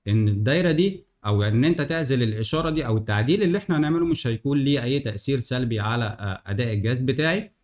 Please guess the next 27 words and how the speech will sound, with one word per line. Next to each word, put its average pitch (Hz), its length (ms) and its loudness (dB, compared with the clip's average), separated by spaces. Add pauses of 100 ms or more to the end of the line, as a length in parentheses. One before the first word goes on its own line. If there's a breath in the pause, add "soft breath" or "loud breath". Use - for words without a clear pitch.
(120)
بكل 185 320 0
بساطه، 151 360 0
لان 131 240 2
البنه 120 520 0
دي 131 160 0
مش 123 220 0
بنه 131 380 0
مثلًا 117 460 -2
اي 95 60 -4
دي 120 160 0
زي 110 140 0
اجهزه 101 400 -2
الديل 113 220 0
اللي 113 120 -2
احنا 120 120 -2
متعودين 117 420 -2
عليها، 139 300 -2
او 135 180 -8
حتى - 320 -6
في 131 160 -2
اجهزه 120 260 -2
اللينوفو 123 520 0
او 107 200 -4
في 117 240 -2
اجهزه 131 240 -4
الاتش 147 320 -2
بي. 170 360 0